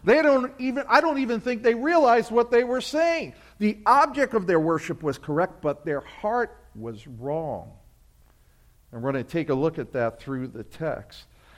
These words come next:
And I think the most important thing for us today is for us to examine, where is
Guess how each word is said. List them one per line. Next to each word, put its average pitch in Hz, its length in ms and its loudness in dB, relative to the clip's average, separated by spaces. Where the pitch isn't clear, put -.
And 190 140 0
I 202 80 6
think 233 280 -4
the 214 80 0
most 214 300 -2
important 208 480 -4
thing 214 160 -6
for 190 280 -2
us 214 180 2
today 208 400 -2
is 156 140 -4
for - 280 -4
us 220 200 0
to 196 200 -2
examine, 156 720 -2
where 240 460 4
is 220 360 0